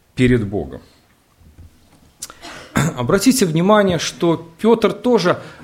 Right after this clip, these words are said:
э, говорит о некоторых характеристиках, и он говорит, что есть что-то, что ценит Бог. Не этот мир, а именно ценит Бог. Что драгоценно перед Богом.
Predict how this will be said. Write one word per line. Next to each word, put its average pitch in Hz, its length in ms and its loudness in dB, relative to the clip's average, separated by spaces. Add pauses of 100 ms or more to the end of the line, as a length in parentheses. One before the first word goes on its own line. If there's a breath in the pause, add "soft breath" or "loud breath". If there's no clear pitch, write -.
э, 139 160 2
говорит 165 340 0
о 156 60 2
некоторых 190 460 0
характеристиках, - 1000 -2
и 123 60 0
он 175 220 2
говорит, 151 500 2 (500 loud breath)
что - 280 -2
есть 165 300 4
что-то, - 680 0 (160)
что - 260 -4
ценит 214 460 2
Бог. 165 360 2 (180)
Не 135 140 -8
этот 226 380 0
мир, 175 320 2 (460 soft breath)
а 131 120 0
именно 202 460 2
ценит 190 460 2
Бог. 170 320 0 (140 loud breath)
Что - 340 2
драгоценно 190 800 2
перед 170 320 -2
Богом. 139 380 0